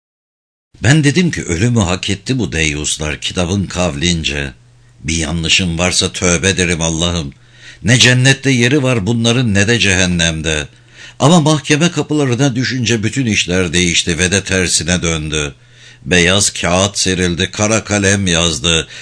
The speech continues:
Kravatlı kulların hep bir olup Allah'ım töreyi kitabın kavlini bozdu.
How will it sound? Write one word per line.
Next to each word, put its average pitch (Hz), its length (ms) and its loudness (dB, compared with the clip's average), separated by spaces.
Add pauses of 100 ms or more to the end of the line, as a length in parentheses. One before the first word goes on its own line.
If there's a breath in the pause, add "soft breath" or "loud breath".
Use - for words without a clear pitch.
(140 loud breath)
Kravatlı 135 580 2
kulların 131 480 0
hep 113 280 0
bir 127 100 0
olup 123 280 0
Allah'ım 110 720 2
töreyi 98 520 -2
kitabın 104 520 -2
kavlini 85 600 -4
bozdu. 78 600 -4